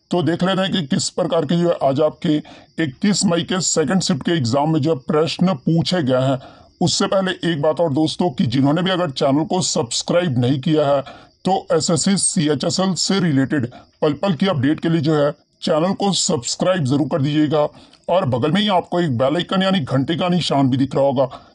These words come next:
तो आप उसे भी जो है जरूर प्रेस कर दीजिएगा। तो चलिए वीडियो को स्टार्ट करते हैं। तो आज का जो आपका पहला क्वेश्चन आया था कि who said article thirty-two is the heart and soul of the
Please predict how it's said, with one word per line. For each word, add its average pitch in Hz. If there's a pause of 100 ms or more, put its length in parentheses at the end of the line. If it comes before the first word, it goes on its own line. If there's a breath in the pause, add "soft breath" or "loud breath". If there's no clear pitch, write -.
(120)
तो 175
आप 165 (180)
उसे 170
भी 196
जो 202
है 147
जरूर 139 (140)
प्रेस 165
कर 156
दीजिएगा। 127
तो -
चलिए 185
वीडियो 147
को 190
स्टार्ट 135
करते 131
हैं। 139 (460)
तो 202 (160)
आज 156
का -
जो 175
आपका 185
पहला 147
क्वेश्चन 185
आया 151
था 143 (140)
कि 185 (160)
who 202 (140)
said 143 (280)
article 156 (100)
thirty-two 151 (220)
is 147
the 190 (160)
heart 170 (140)
and 175
soul 180
of 156
the 135